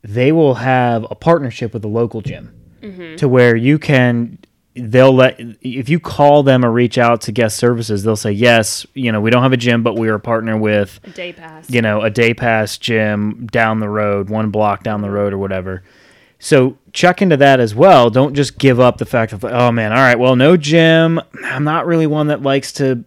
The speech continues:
Speaker 1: I'm not motivated by staying in my hotel room. I need to get out to get motivated."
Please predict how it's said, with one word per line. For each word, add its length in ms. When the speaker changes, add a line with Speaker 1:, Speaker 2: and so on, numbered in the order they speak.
Speaker 1:
I'm 140
not 180
motivated 540
by 100
staying 320
in 60
my 100
hotel 340
room. 160
I 60
need 200
to 40
get 300
out 400
to 80
get 160
motivated." 560